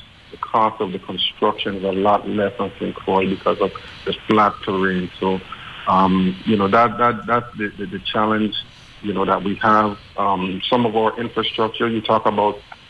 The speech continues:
the tank there in Estate Duno and behind the hospital,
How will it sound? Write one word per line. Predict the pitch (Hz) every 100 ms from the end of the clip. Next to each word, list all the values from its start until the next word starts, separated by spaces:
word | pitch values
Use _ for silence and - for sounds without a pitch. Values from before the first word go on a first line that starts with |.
| - -
the | 98
tank | - 110 110
there | 110 107
in | 104
Estate | - - 107 98
Duno | 104 104 151 127 139 - - - -
and | 98 98 92 95 - -
behind | 98 101 101
the | 104
hospital, | 98 90 - 104 107 104